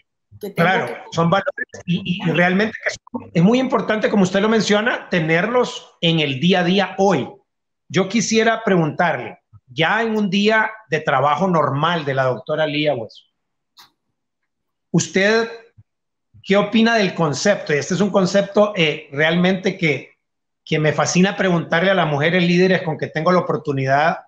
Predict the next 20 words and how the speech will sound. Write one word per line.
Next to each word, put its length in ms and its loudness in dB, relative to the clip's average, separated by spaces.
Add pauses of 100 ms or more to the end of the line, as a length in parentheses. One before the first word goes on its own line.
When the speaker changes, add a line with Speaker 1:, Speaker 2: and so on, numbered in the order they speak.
(180)
Speaker 2:
de 140 -8
tenerlas 380 -2
de 60 0
invitadas, 680 -2 (460)
y 160 0
es 120 0
un 80 4
concepto 680 0
que 220 -4
la 140 -2
respuesta 580 -2
es 220 -6
fascinante, 600 -4
es 400 -6
bien 180 0
simpática 540 -2
la 60 -2
respuesta. 580 -6 (320)
Estoy 220 0
seguro 720 2